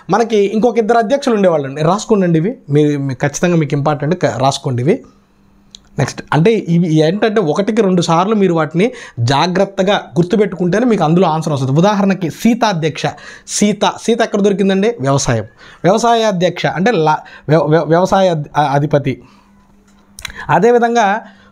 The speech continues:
సూరాధ్యక్ష, సూరము, సూరపానీయం అంటే ఏంటి? మందు. అదేవిధంగా పట్టణాధ్యక్ష, పట్టణము అంటే ఏంటంటే మచిలీపట్నము, కళింగపట్నము, భీమునిపట్నం, అట్లా మీరు కొన్ని గుర్తుపెట్టుకోవాల్సినటువంటి ద-, అట్లా మీరు షార్ట్‌కట్స్ తోటి వాటిని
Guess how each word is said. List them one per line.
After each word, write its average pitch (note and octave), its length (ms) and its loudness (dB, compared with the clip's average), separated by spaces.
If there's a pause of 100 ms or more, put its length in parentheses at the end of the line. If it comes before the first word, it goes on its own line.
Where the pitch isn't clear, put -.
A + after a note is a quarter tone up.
సూరాధ్యక్ష, B3 800 0 (120)
సూరము, A#3+ 600 2
సూరపానీయం A3+ 540 0
అంటే G#3 200 0
ఏంటి? A3 200 -2
మందు. D#3+ 420 0 (540)
అదేవిధంగా B3 400 2
పట్టణాధ్యక్ష, G#3 680 -2
పట్టణము B3 640 0
అంటే A#3 220 2
ఏంటంటే A3 420 0 (220)
మచిలీపట్నము, G3 640 0
కళింగపట్నము, F#3+ 720 0
భీమునిపట్నం, G3 680 0
అట్లా - 220 -2
మీరు G#3+ 420 2 (320)
కొన్ని G3 220 2
గుర్తుపెట్టుకోవాల్సినటువంటి F3 1600 2 (260)
ద-, D3 100 2
అట్లా D#3+ 320 0
మీరు D#3 200 0
షార్ట్‌కట్స్ G3+ 500 -2
తోటి G3+ 180 2
వాటిని E3 420 -2